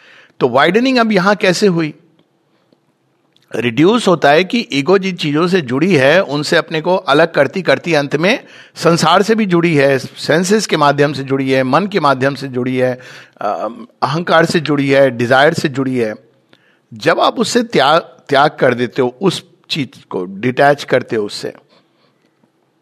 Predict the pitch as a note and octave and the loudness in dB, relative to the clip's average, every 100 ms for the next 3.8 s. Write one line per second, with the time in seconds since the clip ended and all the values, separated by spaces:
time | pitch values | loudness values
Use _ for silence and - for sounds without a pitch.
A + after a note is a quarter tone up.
0 | _ - - C3 A2+ B2+ D#3 G3 C4 C4 | _ -20 -4 -2 2 2 2 2 2 2
1 | A#3+ A3+ A3+ C4+ F#3 G3+ A#3 - - F#3+ | 4 4 2 -2 2 2 0 -6 -2 0
2 | C4 D#3 A#2 - _ _ - D3 A#3 C#4+ | 2 2 2 0 _ _ -4 0 2 2
3 | - D#3+ - B2 B2+ B2 G2+ | 0 -2 0 2 2 0 -6